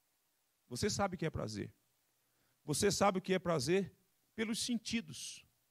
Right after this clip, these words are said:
pelos sentidos. Por exemplo, quando você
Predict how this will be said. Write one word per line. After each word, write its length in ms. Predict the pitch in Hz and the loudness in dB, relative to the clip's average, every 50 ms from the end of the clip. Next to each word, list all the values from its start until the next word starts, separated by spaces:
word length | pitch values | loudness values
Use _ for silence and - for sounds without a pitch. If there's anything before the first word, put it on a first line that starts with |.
| _ - | _ 2
pelos 240 | 214 226 220 - | 2 2 2 2
sentidos. 680 | - 226 214 - - 208 196 - - - - - - - _ _ _ _ _ _ _ _ _ _ _ _ _ _ _ _ _ _ _ _ _ _ _ _ _ _ _ _ _ _ _ - | 0 -2 -2 0 -2 -2 -2 -4 -8 -12 -12 -14 -16 -20 _ _ _ _ _ _ _ _ _ _ _ _ _ _ _ _ _ _ _ _ _ _ _ _ _ _ _ _ _ _ _ 4
Por 100 | 170 190 | 6 8
exemplo, 380 | 202 156 185 190 180 180 175 | 8 8 6 4 2 0 -4
quando 260 | - 180 208 202 185 | -2 -2 0 0 0
você 380 | 151 180 185 - - - 190 185 | 0 0 0 0 2 2 2 2